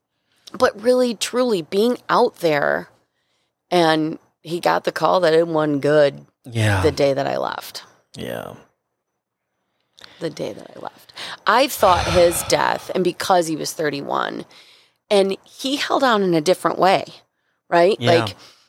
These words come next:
Speaker 1: he'd wake up and say, "I don't wanna leave you guys. I don't wanna go."
Speaker 2: Yeah.
Speaker 1: And it, that was heart-wrenching. Absolutely
Speaker 2: Yeah.
Speaker 1: heart-wrenching. And it was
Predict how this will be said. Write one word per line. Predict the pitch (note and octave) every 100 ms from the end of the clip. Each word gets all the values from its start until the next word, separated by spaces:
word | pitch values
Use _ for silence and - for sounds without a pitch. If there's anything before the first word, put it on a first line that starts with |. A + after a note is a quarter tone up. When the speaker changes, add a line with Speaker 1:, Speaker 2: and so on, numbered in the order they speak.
| _
Speaker 1:
he'd | A3+ F3+
wake | F#3+ F#3
up | G3+ -
and | F3 F3
say, | F3 E3
"I | -
don't | B3+ C#4+
wanna | C4+
leave | B3+ C4+ D#4
you | F4
guys. | - - F3+ - - _ _ _ _ _ -
I | C#4+
don't | C#4+
wanna | C#4+ C#4
go." | - C#4 D#4+ F4+ C#4+ - - C#4+ -
Speaker 2:
Yeah. | G2+ F2+ - - _ _ _ -
Speaker 1:
And | A3 G3+ F#3+ F3+ F3+ - - _ _ _ _ _ _ _ _ _ _ _
it, | A#3 A#3+ -
that | F3+ G3 A3+ A3+ - -
was | F3 - - _ _
heart-wrenching. | _ - - - F4 F4 - - C#3+ B2 - - - _ _ _ _ _ _ _ _ _ -
Absolutely | D4 D#4+ - A#3+ A3+ B3
Speaker 2:
Yeah. | A#3 G#3
Speaker 1:
heart-wrenching. | F#3+ F#3 - - - -
And | C#4
it | C#4+
was | C4